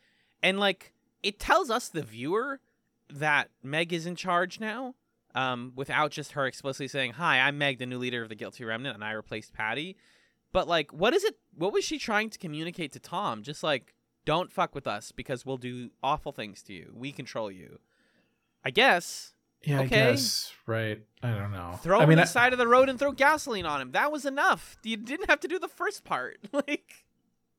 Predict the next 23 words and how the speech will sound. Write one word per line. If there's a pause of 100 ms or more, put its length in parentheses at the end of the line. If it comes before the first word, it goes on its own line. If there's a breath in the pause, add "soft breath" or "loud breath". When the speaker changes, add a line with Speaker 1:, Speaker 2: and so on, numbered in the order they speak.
(540)
Speaker 2:
Yeah,
I
mean,
I
think
part
of
it
is,
like, (1500)
<sighs> (1300 loud breath)
there's, (100)
there's
something,
like, (420)
really
disorienting (100)
and
in
that
way
controlling
about